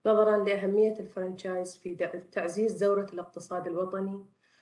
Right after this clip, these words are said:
وزيادة جاذبية المناخ الاستثماري للدولة وخلق فرص العمل لكافة أفراد المجتمع.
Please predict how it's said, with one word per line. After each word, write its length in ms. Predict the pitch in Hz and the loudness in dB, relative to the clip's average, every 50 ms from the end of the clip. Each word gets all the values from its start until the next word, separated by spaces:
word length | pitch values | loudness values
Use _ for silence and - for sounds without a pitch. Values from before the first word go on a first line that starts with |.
| _ _ - - | _ _ -6 -4
وزيادة 480 | 196 190 185 208 214 226 226 220 233 | -2 2 6 6 8 8 8 6 4
جاذبية 680 | 220 - - 196 190 185 190 208 202 202 208 208 208 202 - | 4 4 0 0 0 2 2 0 0 2 2 2 2 2 0
المناخ 380 | 185 185 185 185 190 190 190 190 | -4 -4 -2 -2 -2 -4 -4 -6
الاستثماري 640 | - - - - - 170 - 190 185 185 185 180 170 | -8 -10 -10 -10 -12 -10 -6 -6 -4 -4 -4 -4 -6
للدولة 600 | 170 170 170 160 190 185 185 180 180 180 175 180 - _ _ _ - | -8 -8 -10 -6 -4 -4 -4 -2 -4 -6 -6 -8 -12 _ _ _ -10
وخلق 420 | 185 185 - 208 202 208 202 202 | -8 -6 -2 0 2 2 0 -2
فرص 320 | - - 202 196 190 - - | -4 -2 -2 -2 -2 -2 -2
العمل 440 | 175 170 151 175 180 185 180 175 175 | -4 -2 -2 -2 -2 -2 -4 -4 -6
لكافة 480 | 175 - - 175 175 - 175 - 151 | -8 -6 -6 -8 -6 -6 -6 -4 -4
أفراد 300 | 156 - - 151 - - | -6 -6 -6 -8 -8 -8
المجتمع. 640 | 165 170 175 180 - - - 170 143 143 - - - | -10 -10 -10 -12 -12 -6 -6 -4 -4 -4 -6 -8 -12